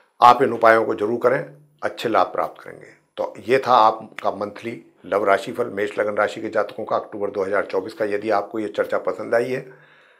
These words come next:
तो आप इस वीडियो को लाइक जरूर करें, चैनल को भी सब्सक्राइब करना ना भूलें। अधिक से अधिक मात्रा में यदि आप इस वीडियो को शेयर करेंगे दूसरे लोगों में, उनको भी एक अच्छी इन्फॉर्मेशन जाएगी उनके पास और इसका एडवांटेज वो ले पाएंगे।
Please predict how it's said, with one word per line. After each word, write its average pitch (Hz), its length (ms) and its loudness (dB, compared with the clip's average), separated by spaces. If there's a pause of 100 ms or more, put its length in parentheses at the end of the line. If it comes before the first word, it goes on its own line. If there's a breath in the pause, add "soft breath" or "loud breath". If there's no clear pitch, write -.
(560 soft breath)
तो 123 60 6
आप 107 240 8
इस 107 120 -6
वीडियो 104 280 -4
को 101 80 -2
लाइक 98 260 -2
जरूर 104 240 -4
करें, 117 180 -2
चैनल 101 300 -2
को 107 140 -6
भी 104 80 -6
सब्सक्राइब 95 540 -4
करना 95 200 -6
ना 92 160 -4
भूलें। 101 260 -10
अधिक 147 360 -4
से - 120 -6
अधिक 156 260 -2
मात्रा 123 280 -2
में 135 140 -4
यदि 113 240 -4
आप 117 200 2
इस 107 120 -10
वीडियो 101 300 -8
को - 220 -8 (320 loud breath)
शेयर 196 300 2
करेंगे 117 320 0
दूसरे 113 320 -8
लोगों 110 240 -6
में, 117 160 -10 (420 soft breath)
उनको 196 280 2
भी 147 200 2
एक 139 100 0 (100)
अच्छी - 340 -4
इन्फॉर्मेशन 123 560 -2
जाएगी 120 300 2
उनके 123 240 -4
पास - 360 -2 (220)
और 117 80 -2
इसका 113 220 -2 (260)
एडवांटेज 98 500 -4
वो 90 180 -8
ले 90 140 -8
पाएंगे। 80 380 -10